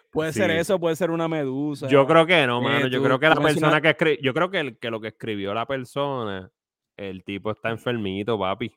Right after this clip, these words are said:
Speaker 2: y, y, y vio un totito ahí, pero,
Speaker 1: Vio un
Speaker 2: pero
Speaker 1: totito, vio un totito, sí, sí.
Speaker 2: porque honestamente, en realidad es un estómago, porque acuérdate que,
Speaker 1: <laughs>
Speaker 2: este, cuando se traga las banderas y eso, le cae mal y por eso es que vomita todo.
Speaker 1: Vomita todo, sí,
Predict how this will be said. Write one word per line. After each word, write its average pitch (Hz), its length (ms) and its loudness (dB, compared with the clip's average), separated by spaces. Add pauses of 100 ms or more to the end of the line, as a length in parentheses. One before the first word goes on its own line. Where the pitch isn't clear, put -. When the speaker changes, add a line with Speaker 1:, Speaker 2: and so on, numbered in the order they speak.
(240)
Speaker 2:
y, 95 120 -12
y, 82 540 -10 (720)
y 98 160 -12
vio 87 160 -8
un 90 100 -10
totito 104 380 -2
ahí, 98 220 0
pero, 107 360 0
Speaker 1:
Vio 110 140 -8
un 101 60 -2
Speaker 2:
pero 98 100 -2
Speaker 1:
totito, 92 380 -2
vio 101 100 -10
un 101 100 -16
totito, 90 380 -12
sí, 82 80 -20
sí. 87 60 -18
Speaker 2:
porque 113 360 0
honestamente, 120 880 -2
en 113 140 -8
realidad 107 480 -4
es 107 60 -4
un 123 180 -4
estómago, 120 720 -2
porque 104 260 -8
acuérdate 107 540 -4
que, 117 320 -6 (140)
Speaker 1:
<laughs> - 160 -20
Speaker 2:
este, 113 580 -6
cuando 107 840 -2
se 104 200 -10
traga 110 280 -4
las 131 200 -2
banderas 135 600 -2
y 135 100 -4
eso, 135 280 -8 (460)
le 110 220 -8
cae 127 260 -2
mal 139 220 -2
y 143 60 -6
por 120 140 -6
eso 113 120 -14
es - 60 -18
que 131 100 -10
vomita 120 520 -6
todo. 123 240 -8 (240)
Speaker 1:
Vomita 113 440 0
todo, 101 280 -4
sí, 95 200 -8